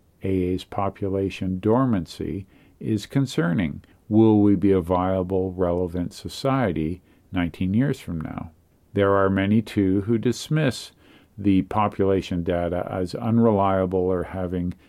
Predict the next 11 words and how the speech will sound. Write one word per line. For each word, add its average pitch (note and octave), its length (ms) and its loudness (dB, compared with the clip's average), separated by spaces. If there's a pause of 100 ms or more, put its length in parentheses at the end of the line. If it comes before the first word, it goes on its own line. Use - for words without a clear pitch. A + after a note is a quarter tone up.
(160)
negligible F#2 1160 2 (360)
predictive F2+ 580 -2
qualities. - 880 -4 (1040)
At G#2 200 -4
the G#2 100 0
time B2 420 2
of G2 320 0 (200)
composing G2+ 680 0
this B2+ 480 0
blog F2+ 520 2
podcast, F2 800 -6